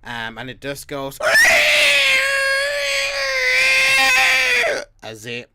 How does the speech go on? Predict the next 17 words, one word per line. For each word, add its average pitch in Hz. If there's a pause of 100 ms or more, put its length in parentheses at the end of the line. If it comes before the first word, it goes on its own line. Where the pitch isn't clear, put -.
emerges, 123
as 107
it 110
was 104 (640)
almost 147
like -
chameleon 127
style, 98 (360)
um, 110
affixed -
to 117
the, 107 (300)
uh, 101 (100)
rock, - (360)
and 101
shows 113
itself 95